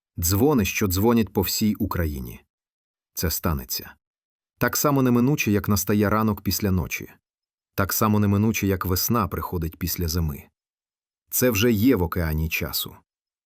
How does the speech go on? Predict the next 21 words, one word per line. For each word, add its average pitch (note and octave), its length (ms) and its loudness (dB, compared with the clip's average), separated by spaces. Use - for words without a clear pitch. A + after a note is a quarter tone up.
Ми C3+ 140 2
просто D3 380 0
ще - 280 0
не A#2+ 120 2
доплили A#2+ 480 2
до E2 120 0
цієї C#2 400 -4
точки. - 480 -10
Тому G#2 240 2
тримайтеся. G2 720 -2
І G#2 80 -2
це D3 200 -2
її A#2+ 280 2
останні D#2+ 640 -4
слова. E2+ 500 -10
Тримайтеся. A2+ 800 -2
Люди A#2 340 4
добрі. E2 460 -2
Залишилося B2+ 720 0
зовсім C3+ 420 0
недовго. G2+ 540 -2